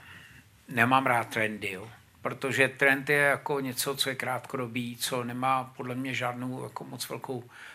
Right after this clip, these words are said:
trvalou hodnotu a samozřejmě člověk nemůže být úplně, nikdo nechce být tak aktuální, jak včerejší zprávy, že jo,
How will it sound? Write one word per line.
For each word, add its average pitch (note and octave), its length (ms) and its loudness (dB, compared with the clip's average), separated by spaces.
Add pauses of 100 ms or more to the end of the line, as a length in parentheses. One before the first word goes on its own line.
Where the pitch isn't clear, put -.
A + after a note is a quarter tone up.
(100)
trvalou B2+ 420 6
hodnotu A#2 640 -4
a B2 400 2 (360)
samozřejmě C3+ 560 0
člověk C#3+ 340 2
nemůže C3 380 -2
být C#3 320 2
úplně, C3+ 580 2 (760)
nikdo C#3 340 0
nechce C3 300 2
být C3+ 220 2
tak C3+ 180 0
aktuální, B2+ 580 0
jak A#2+ 120 -2
včerejší A#2+ 480 0
zprávy, G#2+ 460 0
že - 100 -8
jo, G2 60 -8